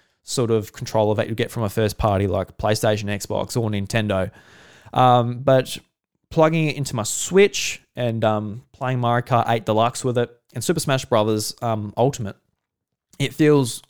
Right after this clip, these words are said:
fantastic. It feels really great. Like, for Mario Kart, having that big A button, just the, the hold your thumb on to accelerate as you're going through, the triggers, um, feel great. The analog s-, sticks feel great. Um, it has a good D-pad on it as well,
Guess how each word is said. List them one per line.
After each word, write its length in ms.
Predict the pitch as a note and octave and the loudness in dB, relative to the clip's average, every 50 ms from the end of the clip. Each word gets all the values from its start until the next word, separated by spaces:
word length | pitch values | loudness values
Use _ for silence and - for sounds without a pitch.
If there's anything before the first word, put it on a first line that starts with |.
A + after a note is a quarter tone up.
| _ _ _ _ _ _ _ | _ _ _ _ _ _ _
fantastic. 720 | - - - C3 A#2+ A2 A2 - A2+ G#2 G#2+ - - G3+ - | -14 -6 -4 -4 -4 -2 -2 -2 -2 -2 -2 -8 -12 -12 -12
It 80 | - | -8
feels 240 | - - C#3+ C3+ A#2 | -2 0 0 2 2
really 200 | B2 C3 C3 A#2+ | 0 0 -2 -2
great. 300 | G#2+ A2+ G#2+ G#2 A2 - - - - _ _ _ _ - - | -2 -2 -4 -4 -4 -6 -8 -18 -20 _ _ _ _ -16 -6
Like, 160 | - C3 B2 A#2+ | 0 0 0 2
for 140 | - D#3+ | 2 0
Mario 280 | C#3+ C#3 C3+ C#3 C#3+ C#3+ | 2 4 4 4 2 2
Kart, 280 | C#3 - C3+ B2+ A#2 C3 | 2 2 2 4 4 2
having 300 | C#3 D3+ D3+ D3 D3+ C#3+ | 2 0 2 2 2 0
that 220 | B2 G#2+ G#2+ G#2 | 0 0 -2 0
big 220 | B2+ C3+ C3+ C3 - - | 2 2 2 2 0 0
A 180 | A2 A2 B2 | 2 2 4
button, 480 | C3+ C3 B2+ - - D#3+ F3 F#3+ F#3+ D#3+ | 4 4 4 2 2 0 -2 -2 -2 -2
just 240 | - A#2 - - - | -4 -6 -6 -2 2
the, 160 | A#2+ A#2+ A2+ - D#3+ - - - - | 2 2 2 0 -6 -16 -18 -16 -10
the 60 | - | -6
hold 260 | G#2 - B2 B2 B2 A#2 | 0 2 4 4 4 2
your 100 | A2+ G#2+ | -2 -4
thumb 280 | - - A2+ A#2+ B2 | 0 0 0 0 0
on 100 | A#2+ C3 C3 | 0 -2 -2
to 100 | - A2+ | -6 -6
accelerate 520 | G#2+ - - B2+ A#2+ A#2+ A#2+ B2 B2 B2+ | -6 -2 2 4 4 6 6 6 6 4
as 160 | B2+ B2 A2+ | 4 2 -2
you're 60 | A#2 | 0
going 260 | G#2+ A#2+ A2+ A2 A2 A2 | 0 0 0 0 0 -2
through, 360 | - B2 B2 B2 B2 B2+ B2 | -2 0 0 2 2 2 0
the 100 | A#2 A#2 | -2 -4
triggers, 560 | - - C#3+ C3+ C#3+ C#3 C3+ C3 B2 - - - - - - - - - _ _ - | -2 0 0 2 4 4 4 2 0 -2 -8 -12 -20 -20 -20 -20 -20 -20 _ _ -8
um, 460 | B2 A#2 A2 G#2+ G#2+ G#2 G2+ G2 - _ _ _ _ _ _ _ - - | -4 -4 -2 -2 -4 -4 -8 -10 -14 _ _ _ _ _ _ _ -20 -10
feel 240 | - - C3+ C3 | -4 -2 0 0
great. 460 | A#2+ A#2+ B2+ B2+ B2 B2 B2 A#2+ - - | 0 0 2 2 2 2 0 -2 -4 -6
The 120 | A#2+ - | -4 -2
analog 360 | A2+ A#2 A#2+ A#2+ A#2+ A#2 A2 | -2 -2 0 2 0 0 0
s-, 160 | - - - - | -2 -8 -8 -8
sticks 340 | - - - C3 A#2+ - - | -10 -6 -4 -4 -4 -4 -6
feel 220 | - C3 B2 A#2+ | -4 -2 -2 -2
great. 320 | G#2+ A#2+ A2+ A2+ A#2 A#2+ - - - - _ _ _ - | 0 2 2 2 2 2 -2 -6 -20 -20 _ _ _ -8
Um, 240 | - - B2+ B2+ B2 | -2 0 0 2 2
it 80 | B2+ | 0
has 180 | C#3 D3 F#3+ F#3 | 2 2 2 2
a 40 | F#3 | 2
good 180 | C#3+ D#3+ C#3+ | 2 0 0
D-pad 420 | B2+ C3+ C3+ D#3+ - - C#3 D3 C#3+ | 2 0 0 0 0 2 2 2 4
on 140 | C#3+ E3 F#3+ | 2 0 0
it 100 | - - | -2 -4
as 100 | B2 B2 | -4 -2
well, 400 | A#2 A#2+ A#2+ D3 F#3+ B3 A3 | 0 2 2 2 2 0 -4